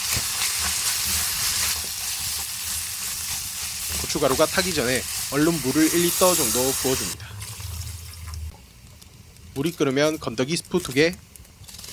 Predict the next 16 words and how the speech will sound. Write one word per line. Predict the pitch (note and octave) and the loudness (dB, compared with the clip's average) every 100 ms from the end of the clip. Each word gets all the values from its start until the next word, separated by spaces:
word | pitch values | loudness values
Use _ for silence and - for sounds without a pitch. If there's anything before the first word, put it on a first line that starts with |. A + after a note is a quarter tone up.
| - - | -8 2
영혼까지 | B2 E3+ D#3+ B2+ D#3 | 4 4 4 2 2
탈탈 | - D#3+ E3+ | -2 2 2
턴 | F#3+ F#3 | 4 2
스프 | F#3 - - G3+ | 0 -4 -2 -2
두 | - | 2
개, | C3 D3+ - - - - - - - - - - - - - - - - - - - - - | 2 2 -4 -14 -14 -14 -16 -18 -16 -14 -12 -8 -8 -8 -10 -20 -20 -20 -20 -20 -20 -20 -8
싱거우면 | - F#3 F#3 G3 F#3+ F3+ F#3 | -4 -2 4 6 6 4 2
소금을 | F3 F#3+ F#3 G3 G3 G3+ - - - | 2 2 4 6 6 4 -4 -20 -4
짜면 | - F#3+ G3 D#3 | 0 4 4 4
물을 | G#2+ C3 | 0 0
넣고 | - - A2 - - - - - - - - - - - - - | -2 -2 -4 -4 -14 -20 -20 -20 -20 -20 -16 -14 -14 -16 -16 0
간이 | B2+ D#3+ | 2 4
맞으면 | C3 G2 A#2 D3+ D#3+ | 2 0 0 0 -2
면을 | A2 A2 D3 E3 | -4 -2 0 0
두 | E3+ - | -2 -4
개 | A#2+ C3+ | 0 0